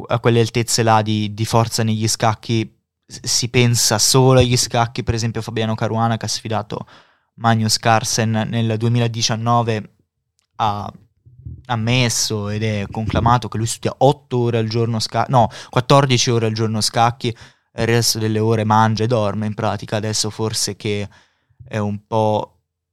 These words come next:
retrocesso in classifica, sta facendo anche qualcos'altro. Altri campioni del mondo hanno, hanno spiegato di come loro impostano il loro tempo, e invece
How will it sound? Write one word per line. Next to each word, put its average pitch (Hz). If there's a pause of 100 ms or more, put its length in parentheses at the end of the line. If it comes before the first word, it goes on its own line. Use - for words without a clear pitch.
(160)
retrocesso 120
in 113
classifica, 110
sta 110
facendo 113
anche 110
qualcos'altro. 110 (440)
Altri 123
campioni 120
del 113
mondo 120
hanno, 117 (960)
hanno 117
spiegato 117
di 110
come 123
loro 117
impostano 120
il 117
loro 117
tempo, 113
e -
invece 113